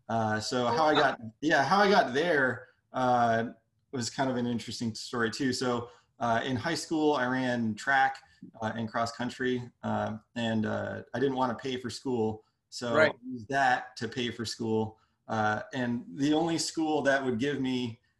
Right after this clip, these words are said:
Speaker 1: the scholarship I wanted, uh, and was Division One N C double A was Long Island University, and I had no intent of doing pharmacy 'cause I didn't know what a pharmacist was.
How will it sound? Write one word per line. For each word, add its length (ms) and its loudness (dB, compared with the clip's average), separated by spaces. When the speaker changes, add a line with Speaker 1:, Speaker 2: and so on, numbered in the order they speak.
Speaker 1:
the 60 -8
scholarship 640 0
I 100 0
wanted, 640 0
uh, 360 -2
and 160 -2
was 140 0
Division 400 0
One 400 2
N 140 -2
C 120 -4
double 260 0
A 140 2
was 300 -2
Long 260 2
Island 280 2
University, 640 -2
and 80 -4
I 40 0
had 120 0
no 240 4
intent 400 0
of 100 -4
doing 260 0
pharmacy 540 0
'cause 140 -6
I 40 2
didn't 220 0
know 100 0
what 120 0
a 40 -2
pharmacist 500 -2
was. 540 2